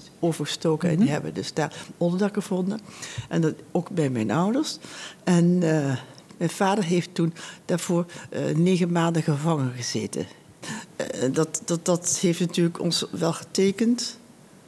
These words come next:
Speaker 1: En, eh, en in de tijd van, van dat hij, eh, weer thuis kwam, in april negentien vierenveertig, tot, tot en met na de oorlog, moest hij verschrik-, zich verschrikkelijk gedijst houden. Want ze zei, "Wij houden je in de gaten, als er wat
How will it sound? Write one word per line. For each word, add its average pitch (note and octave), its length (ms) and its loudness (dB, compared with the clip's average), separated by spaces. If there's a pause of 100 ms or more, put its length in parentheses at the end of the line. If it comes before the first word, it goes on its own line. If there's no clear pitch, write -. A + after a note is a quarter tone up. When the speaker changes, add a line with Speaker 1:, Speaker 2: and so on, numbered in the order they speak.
(120)
Speaker 1:
En, E3 300 -4
eh, E3 120 0 (760)
en B2 140 -4
in D#3+ 120 0
de D3+ 120 -4
tijd D#3 220 -2
van, D3 380 -4 (320)
van D#3+ 220 -6
dat C#3+ 160 -4
hij, A#2+ 100 -4 (840)
eh, B2+ 240 0
weer C3+ 180 -2
thuis F#3 280 0
kwam, A3+ 320 0 (160)
in - 160 -8
april - 360 0
negentien D#3+ 360 0
vierenveertig, G3 720 -4 (840)
tot, - 300 -6
tot F#3+ 220 -4
en D3+ 80 0
met C#3 160 -2
na D3 260 -2
de - 140 -6
oorlog, F#3+ 260 -2 (240)
moest E3+ 200 0
hij D#3 80 -2
verschrik-, E3 520 -2
zich D3+ 240 -4
verschrikkelijk - 840 -2
gedijst D3+ 580 2
houden. C3 260 0
Want D#3 140 0
ze - 80 -2
zei, D#3 260 2
"Wij F3 120 0
houden D3+ 300 2
je G2 80 2
in C#3 60 0
de B2+ 80 0
gaten, F#3+ 500 -2
als D#3 140 -2
er D3+ 100 -2
wat C3 140 -6